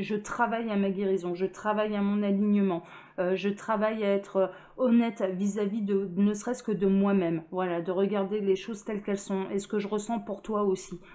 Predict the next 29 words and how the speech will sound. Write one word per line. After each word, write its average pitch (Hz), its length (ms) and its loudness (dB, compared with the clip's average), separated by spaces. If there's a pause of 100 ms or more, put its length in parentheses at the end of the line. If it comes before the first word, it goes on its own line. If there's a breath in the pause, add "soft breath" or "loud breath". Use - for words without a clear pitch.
(100)
de 202 100 4
le 202 120 6
regarder, 202 580 2 (340 loud breath)
euh, 185 140 4
tel 208 260 -4
que 208 120 0
ça 202 180 -2
se 196 160 -4
présente, 202 580 -2
euh, 185 160 0 (280 loud breath)
euh, 185 100 4
réellement, 220 640 2 (360 loud breath)
euh, 190 500 6
tel 233 200 0
que 240 140 -2
je 202 120 -4
les 214 80 0
ressens 214 560 0
et 202 120 0
non 202 240 6
pas, 233 280 2
euh, 190 100 2
tel 214 240 -4
que 208 120 -2
le 196 220 2
cerveau 214 460 -2
voudrait 202 380 0
les 196 160 4
voir, 196 560 2